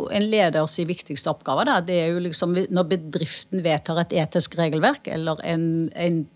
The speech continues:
verdiplattform som man står på, så er det jo ikke sånn at noen kan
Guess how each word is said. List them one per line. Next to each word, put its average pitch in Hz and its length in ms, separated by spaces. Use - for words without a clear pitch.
verdiplattform 160 1080
som 180 180
man 170 160
står - 280
på, 302 120
så - 100
er 160 80
det 156 80
jo 226 80
ikke 240 80
sånn 185 160
at 170 120
noen 175 260
kan 160 280